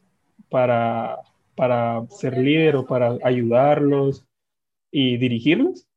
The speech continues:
cuando no, cuando no tengo relación <laughs> con ninguna de esas personas. Pero, pues, creo que de,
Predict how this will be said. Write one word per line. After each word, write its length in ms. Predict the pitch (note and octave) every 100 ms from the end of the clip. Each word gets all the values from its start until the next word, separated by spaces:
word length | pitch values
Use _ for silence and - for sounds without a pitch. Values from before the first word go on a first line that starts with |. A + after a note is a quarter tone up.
| _ _
cuando 380 | - C#3+ C3+ B2+
no, 760 | B2 B2 B2 B2+ B2+ B2 A#2+ -
cuando 260 | - B2 A#2
no 120 | A#2+
tengo 200 | C3+ C3+
relación 360 | C3+ B2 - C#3
<laughs> 20 |
con 200 | - D#3+
ninguna 320 | B2 C3 C3
de 60 | B2+
esas 180 | B2+ C3
personas. 420 | C3 F3+ A#3 -
Pero, 260 | D#3+ C#3+ C#3
pues, 220 | G3+ A3+
creo 320 | - D3+ E3+ F3
que 340 | D#3+ C3+ - _ _ _ _ _ _ -
de, 440 | C#3 C3 B2 A#2+